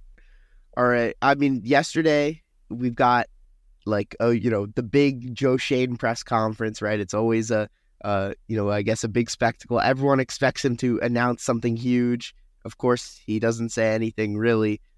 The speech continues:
uh, of that big significance. Of course, we had, uh, did you see the funny, like, prank call?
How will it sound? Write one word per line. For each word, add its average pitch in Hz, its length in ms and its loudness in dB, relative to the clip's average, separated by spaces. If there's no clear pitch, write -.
uh, 101 200 -2
of 107 220 0
that 110 260 0
big 110 200 0
significance. 107 760 -4
Of 110 100 -8
course, 123 240 -2
we 120 80 4
had, 113 140 0
uh, 135 60 -2
did 156 220 2
you 214 100 2
see 185 240 -2
the 160 120 2
funny, 139 360 2
like, 117 320 0
prank 123 300 2
call? 127 420 2